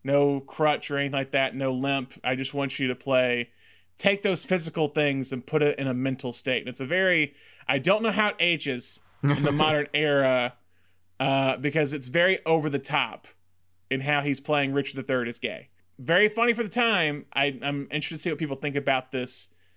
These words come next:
Speaker 1: in the modern sense. But it's, it definitely establishes Neil Simon into this world, which is kinda why I wanna talk about it, is that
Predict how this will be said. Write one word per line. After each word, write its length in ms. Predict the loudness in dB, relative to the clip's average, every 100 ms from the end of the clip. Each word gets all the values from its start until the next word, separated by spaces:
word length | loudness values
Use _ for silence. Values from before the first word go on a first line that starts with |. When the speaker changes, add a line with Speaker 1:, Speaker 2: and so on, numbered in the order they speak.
| _ _
Speaker 1:
in 120 | -4 -2
the 60 |
modern 500 | 2 2 2 0 -2
sense. 560 | -6 -6 -6 -6 -16 -18 -20 -20 _
But 320 | 2 4 2 -4 _ _ _ -2
it's, 360 | -2 -2 -6
it 240 | -2 -2 2
definitely 360 | 2 4 2
establishes 580 | 2 2 2 0 -2 -4
Neil 220 | -2 -2
Simon 640 | 0 -2 -2 -2 -2 -4 -6 _ -6
into 300 | -4 -2 -4
this 480 | -2 -4 -4 -8 -10
world, 460 | -12 -2 2 2 0
which 120 | -6
is 60 |
kinda 200 | -4 -2
why 100 | -2
I 40 | -2
wanna 180 | -4 0
talk 240 | 0 0
about 320 | 0 0 0
it, 120 | -2 -2
is 180 | -6 -2
that 300 | 0 0